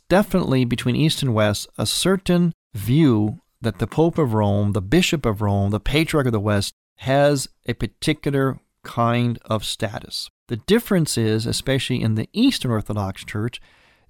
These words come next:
is that that status is not a universal jurisdiction. In other words, the different patriarchs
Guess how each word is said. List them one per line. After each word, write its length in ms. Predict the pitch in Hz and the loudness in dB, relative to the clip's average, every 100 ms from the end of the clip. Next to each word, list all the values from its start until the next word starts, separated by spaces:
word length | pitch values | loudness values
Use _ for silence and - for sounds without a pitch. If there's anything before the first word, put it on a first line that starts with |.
| - | -4
is 120 | 123 | 0
that 200 | 131 - | 0 0
that 240 | 143 151 | 0 0
status 640 | - - 175 185 160 143 - | -2 -2 2 4 2 0 -2
is 220 | 127 113 | -4 -2
not 380 | 123 135 147 147 _ | 0 2 2 0 _
a 80 | - | -4
universal 640 | 113 135 127 117 127 - 110 | 0 2 2 2 0 0 -4
jurisdiction. 720 | 110 104 - 135 - - 104 | -2 -2 -2 -4 -4 -8 -8
In 60 | 113 | -4
other 160 | 123 127 | 0 2
words, 320 | 120 117 - - | 2 0 -2 -12
the 240 | 113 117 110 _ 123 | -6 -4 -4 _ -2
different 380 | 160 160 127 | -2 0 -4
patriarchs 840 | - 139 131 - 113 113 - - | -2 -4 -2 -4 -2 -2 -4 -10